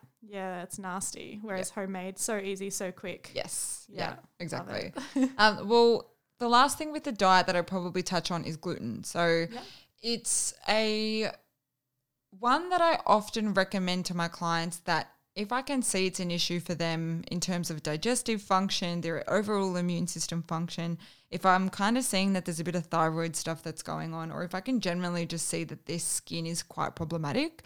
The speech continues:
Speaker 1: Yep.
Speaker 2: then I almost just feel like it's a no-brainer to cut it out and see how your body responds. The reason being is because there has been a little bit of research that's shown with gluten exposure, it increases the intestinal permeability in the gut for about twenty minutes after exposure.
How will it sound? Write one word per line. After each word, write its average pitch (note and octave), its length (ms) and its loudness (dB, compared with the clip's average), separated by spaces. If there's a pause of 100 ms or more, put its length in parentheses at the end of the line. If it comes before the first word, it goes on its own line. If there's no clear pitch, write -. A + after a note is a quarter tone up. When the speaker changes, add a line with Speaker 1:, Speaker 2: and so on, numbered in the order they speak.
Speaker 1:
Yep. A#3+ 140 -6 (300)
Speaker 2:
then G3+ 480 4 (260)
I F#3 120 4
almost A3 400 4
just G#3 180 -2
feel F#3 140 4
like F3 180 2
it's F3+ 160 -4
a F3+ 60 0
no-brainer D#3 520 0
to D#3 80 -2
cut D#3+ 220 0
it D#3 100 0
out C3+ 280 0
and F3 120 -4
see D#3 140 -2
how E3 160 0
your D3 160 -2
body C#3+ 220 -4
responds. C3+ 560 -6 (340)
The G#3+ 140 2
reason G#3+ 340 2
being E3+ 300 0
is E3+ 120 -4
because E3+ 720 -4
there F3 400 0
has F3+ 260 2
been G#3+ 160 0
a A3 60 0
little G3+ 220 2
bit G3 120 2
of F3+ 120 -2
research E3+ 400 -2
that's F3 180 -4
shown E3+ 320 -4
with D#3+ 180 -12
gluten B3+ 300 0
exposure, E3+ 640 0 (300)
it - 180 -8
increases G3+ 640 0
the F#3 140 -4
intestinal F3 480 -4
permeability E3 880 -2
in E3 160 -2
the E3 80 -6
gut - 280 -2
for E3+ 120 -4
about D3+ 220 -4
twenty D#3 200 -2
minutes D3+ 320 -8
after D3+ 280 -6
exposure. - 540 -8